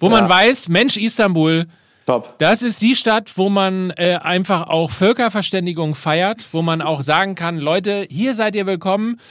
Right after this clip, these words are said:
Speaker 1: Äh, woher kommt ihr? Aus Mönchengladbach. Immer hereinspaziert. Schön, dass ihr da seid.
Speaker 2: <laughs>
Speaker 1: Äh,
Speaker 2: Wahnsinn.
Speaker 1: bringt eure Fahnen mit. Ach toll, guck mal, historisch und, und ver-, verwachsen.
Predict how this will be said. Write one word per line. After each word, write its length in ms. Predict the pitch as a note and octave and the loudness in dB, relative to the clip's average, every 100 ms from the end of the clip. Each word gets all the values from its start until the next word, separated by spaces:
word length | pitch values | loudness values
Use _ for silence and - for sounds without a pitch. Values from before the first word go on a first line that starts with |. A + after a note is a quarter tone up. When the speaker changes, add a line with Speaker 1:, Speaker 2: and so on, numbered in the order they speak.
| - _ | -20 _
Speaker 1:
Äh, 180 | F3 G3 E3 | -2 -2 0
woher 320 | G#3 C4+ C4 | 0 0 0
kommt 260 | B3 C4 | -2 -2
ihr? 160 | C4 A#3+ | -2 0
Aus 180 | G#3 A3 | 0 -2
Mönchengladbach. 760 | A3 G#3 G#3 F#3+ G3+ G3+ F#3 E3 - - | -4 -4 -2 -2 0 0 0 -6 -18 -2
Immer 200 | B3 B3+ | 2 2
hereinspaziert. 880 | A#3+ G#3 G#3+ A#3 A3+ F#3 G#3+ G3+ - | 2 2 0 0 -4 -4 -2 -2 -2
Schön, 360 | - A#3 D4 | -2 0 0
dass 160 | B3 D#3 | 0 0
ihr 100 | G#3+ | 0
da 240 | F#3+ F#3+ | 2 2
seid. 340 | F3 D#3+ F#3+ B2+ | 4 2 0 -6
Speaker 2:
<laughs> 60 | - - - - | -20 -20 -20 -12
Speaker 1:
Äh, 100 | - F#3+ | 2 4
Speaker 2:
Wahnsinn. 80 | D#3+ | 4
Speaker 1:
bringt 260 | A3 D#4 | 2 2
eure 280 | B3+ A#3+ A3 | 2 2 0
Fahnen 480 | - A3 C#4+ C#4+ B3 | 2 4 4 2 0
mit. 340 | A3+ A3 - - | -2 -2 -8 -2
Ach 220 | - - | -2 -2
toll, 320 | - G3+ B3 A#3 | -8 -2 -2 -2
guck 220 | A#3+ B3 | -6 -6
mal, 300 | A#3 G#3+ G#3 - - | -4 -2 -2 -8 -6
historisch 880 | A3+ - - A3+ B3+ G#3 A3 G#3+ - | -2 -2 0 -2 0 0 -2 -2 -2
und, 240 | G#3 G#3+ | -4 -2
und 260 | G#3+ G3+ - | 0 -2 -2
ver-, 280 | A3 A3+ | -4 -4
verwachsen. 800 | E3 G#3+ G3 G#3 - - G#3+ G3+ | -2 -2 0 -2 -4 -6 -2 -2